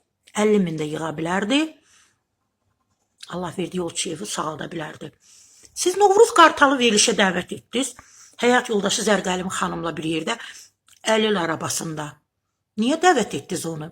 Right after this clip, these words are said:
Biabır etmək üçün dəvət etmişdiniz. Siz bilirsiniz ki, ya Novruz Qartal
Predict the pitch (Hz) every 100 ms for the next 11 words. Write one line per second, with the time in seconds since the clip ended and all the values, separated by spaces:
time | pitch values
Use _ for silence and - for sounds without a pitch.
0 | - 240 233 240 - 226 214 160 156 156
1 | - 170 135 - - 214 277 - - -
2 | - - 392 285 311 311 247 - 233 220
3 | 226 233 214 277 202 240 208 208 - 262
4 | 190